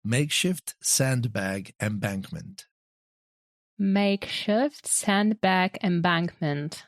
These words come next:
Speaker 1: Tak, makeshift już kiedyś mieliśmy właśnie przy znaczeniu prowizoryczny,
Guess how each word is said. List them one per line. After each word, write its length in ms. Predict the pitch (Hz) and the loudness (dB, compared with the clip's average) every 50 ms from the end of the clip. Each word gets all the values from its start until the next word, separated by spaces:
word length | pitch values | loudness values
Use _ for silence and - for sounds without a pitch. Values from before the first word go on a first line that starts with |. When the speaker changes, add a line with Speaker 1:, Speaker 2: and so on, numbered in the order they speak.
| _ _ | _ _
Speaker 1:
Tak, 280 | - 95 - - _ _ | -8 -8 -8 -10 _ _
makeshift 440 | - 190 233 214 - - 185 156 131 | -2 0 0 2 2 2 2 2 2
już 160 | 143 135 - | 0 -2 0
kiedyś 340 | - 139 123 113 123 117 - | 0 -2 0 0 0 0 0
mieliśmy 600 | 117 117 127 135 120 120 117 - - 101 101 95 95 | 0 2 2 2 2 2 0 0 0 -2 -2 -2 -4
właśnie 440 | 101 107 - - 104 98 95 98 - _ _ _ _ | -4 -4 -2 -2 -4 -4 -6 -8 -12 _ _ _ _
przy 180 | - - - | -4 -2 -2
znaczeniu 420 | 104 101 110 - - 107 104 101 98 | 0 0 0 0 0 0 0 -4 -6
prowizoryczny, 1080 | - - 120 143 143 135 120 127 110 117 117 113 110 104 - - - 117 131 175 202 | -4 0 2 2 2 2 2 0 0 2 2 0 0 0 0 0 0 2 0 0 0